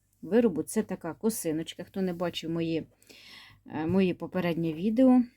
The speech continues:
Це ось така косиночка я в'язала. Так вона загибається, такий підгін. Вірніше, не підгін, а наверх завертається. І ось так, такий візеруночок.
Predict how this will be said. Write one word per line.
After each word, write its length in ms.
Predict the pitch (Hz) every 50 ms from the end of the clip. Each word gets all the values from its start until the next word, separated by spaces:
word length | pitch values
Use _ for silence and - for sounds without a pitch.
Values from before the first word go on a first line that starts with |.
| _ _ _ _ _ _ _ _ _ _ _ _ _ _ _ _ _ - -
Це 160 | - - 190
ось 180 | 185 170 160 -
така 280 | - 175 - - 160 139
косиночка 680 | - - 165 - - 220 254 269 254 233 - - 233
я 180 | 220 214 214
в'язала. 600 | 208 208 214 202 196 208 202 196 185 185 180 185 175 _ _ _ _ _ - - - - _ _ _ _
Так 240 | - 175 170 -
вона 360 | 175 170 170 165 165 160 120 - _ _
загибається, 1160 | - 160 160 170 160 151 165 143 143 165 190 233 262 269 254 247 240 - - - 214 202 208 - _ _
такий 260 | - - - 165 160
підгін. 640 | - - 156 - 143 143 190 240 269 285 262 254 - _ _ _ _ _ -
Вірніше, 400 | 180 196 196 214 208 196 - 202
не 60 | 208
підгін, 400 | - 220 196 202 220 311 285 - -
а 220 | 180 185 185 - - - - -
наверх 420 | - 180 196 190 170 151 139 139 - - _ _ _ _ _ _ _ _ - _ _ _ _ -
завертається. 1080 | 165 165 170 165 160 165 165 - _ 156 143 139 143 147 143 - - - - 151 143 - _ _ _ _ _ _ _ _ _ _ _ _ _ _ _ _ _ _ _ -
І 140 | 214 240 - _
ось 220 | - 175 185 - -
так, 440 | _ - 165 165 - _ _ _ _ _ _ _ _ _ _ _ _ _
такий 320 | - 160 - - 170 160
візеруночок. 800 | 151 147 143 147 165 165 202 254 262 247 226 202 - - 190 180